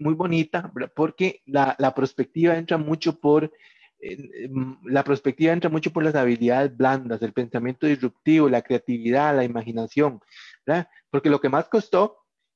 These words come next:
y, y doña Lidieta al principio lo, lo mencionó,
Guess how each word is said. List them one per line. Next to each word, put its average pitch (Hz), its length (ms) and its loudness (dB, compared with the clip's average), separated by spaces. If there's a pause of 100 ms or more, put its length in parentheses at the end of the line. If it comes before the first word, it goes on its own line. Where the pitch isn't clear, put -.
(240)
y, 135 200 2
y 139 140 4
doña 127 300 2
Lidieta 123 400 2
al 165 80 -2
principio 160 540 0
lo, 127 260 -2
lo 131 120 0
mencionó, 123 600 -2